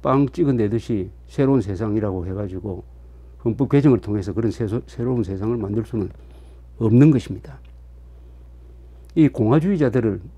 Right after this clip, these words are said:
공화주의자들이 미국의 건국을 주도를 했습니다. 이승만 대통령도 자신을 제퍼슨 민주주의자라고 하면서 이 공화국의 국민들의 책임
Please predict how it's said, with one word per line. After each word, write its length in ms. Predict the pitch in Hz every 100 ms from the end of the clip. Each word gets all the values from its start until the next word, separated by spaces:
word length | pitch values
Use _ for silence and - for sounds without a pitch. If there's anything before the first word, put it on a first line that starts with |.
| - - - - - - -
공화주의자들이 760 | - 120 160 196 180 143 120 107
미국의 420 | 110 139 113 101
건국을 500 | - 101 101 120 98
주도를 380 | - 107 104 87
했습니다. 360 | 82 98 87 101
이승만 360 | 123 143 180
대통령도 640 | 160 131 143 143 139 101 - - - - - -
자신을 380 | - 123 139 139
제퍼슨 460 | 117 110 156 175 143
민주주의자라고 680 | 104 117 131 135 107 101 92
하면서 460 | 95 101 87 101 87 - - - - - -
이 200 | 117 95
공화국의 840 | - 104 117 151 160 180 170 98 - - - - -
국민들의 680 | 147 170 175 180 160 143 113
책임 400 | - 156 147